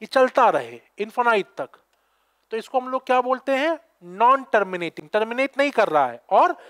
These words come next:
रिपीट भी कर रहा है। या फिर पॉइंट फ़ोर फ़ाइव, फ़ोर फ़ाइव, फ़ोर फ़ाइव, इस तरीके से इनफाइनाइट तक जा रहा हो। कैसे भी आप ले सकते हो, पॉइंट सेवन सेवन सेवन सेवन, ये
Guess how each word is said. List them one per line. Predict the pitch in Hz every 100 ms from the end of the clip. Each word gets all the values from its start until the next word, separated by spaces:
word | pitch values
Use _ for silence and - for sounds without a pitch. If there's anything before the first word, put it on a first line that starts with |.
| _ 185
रिपीट | 208 - 240 214 -
भी | 190
कर | - 151
रहा | 139 131
है। | 113 127 _ _ _ _ _ _ _ 160
या | 196 220
फिर | 247 254 240 _ _ _ _ _ _ _ _
पॉइंट | 202 202 214
फ़ोर | - 214 202 208
फ़ाइव, | 214 190 190 196 _ _ _ _ _
फ़ोर | _ - 190 196
फ़ाइव, | - 185 180 185 - _ _ _ _
फ़ोर | _ - 190 196
फ़ाइव, | - 180 175 202 _ _ _ _ _ -
इस | 247 -
तरीके | 202 190 - 220
से | 233
इनफाइनाइट | 233 180 180 185 175 175 -
तक | 165
जा | 147 135
रहा | 135 131
हो। | 127 123 _ _ _ _ _ _ _ _ _ _ -
कैसे | 247 240
भी | 285
आप | 277 269
ले | 254
सकते | 247 233 -
हो, | 220
पॉइंट | 233 196 190 196
सेवन | - 180 175 190
सेवन | - 175 170 185
सेवन | 175 170 165 170
सेवन, | - 160 156 170 175 _ _ _ _ _ _ _ _
ये | 165 175 175